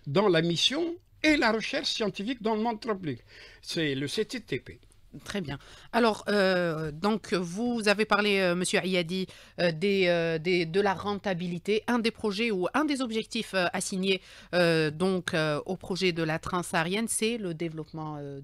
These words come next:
Speaker 2: de ces six pays du continent et puis, euh, peut-être même d'autres pays voisins, donc, euh, à, à ceux, euh, donc, euh, traversés par la transsaharienne, réduire les déséquilibres et les inégalités,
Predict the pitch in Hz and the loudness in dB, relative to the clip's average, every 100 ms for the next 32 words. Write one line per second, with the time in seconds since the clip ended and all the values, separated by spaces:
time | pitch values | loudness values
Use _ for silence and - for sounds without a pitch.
0 | 151 180 180 170 147 - 147 - - 220 | -6 -4 -2 -4 -6 -10 -12 -10 -8 -8
1 | - 175 175 151 160 - 151 - 160 208 | -6 -6 -6 -8 -12 -12 -12 -8 -6 -6
2 | 196 180 175 - - - - 156 170 165 | -6 -8 -8 -12 -20 -16 -8 -8 -6 -8
3 | 170 170 170 170 160 147 151 220 240 - | -8 -6 -6 -4 -6 -8 -4 -2 -2 -4
4 | 170 - 160 160 156 160 165 170 156 143 | -8 -4 -4 -4 -2 -2 0 -2 -4 -6
5 | 151 143 - - - 165 156 - 180 - | -6 -8 -10 -20 -10 -2 0 0 -2 -2
6 | - 247 240 180 165 156 151 147 143 139 | 2 2 2 0 0 0 0 -2 -4 -6
7 | 139 143 160 - 165 - 170 170 185 - | -6 -4 -4 -2 -4 0 0 0 -2 -2
8 | 156 151 147 - 165 160 - 165 185 220 | 0 0 -2 -2 -2 -2 0 0 2 0
9 | 240 185 170 175 165 143 156 160 - 185 | 0 0 -2 -2 -2 -4 -6 -8 -8 -8
10 | 226 180 165 151 160 156 151 160 185 226 | -6 -4 -4 -6 -6 -6 -4 -4 -4 -4
11 | 262 269 | -4 -4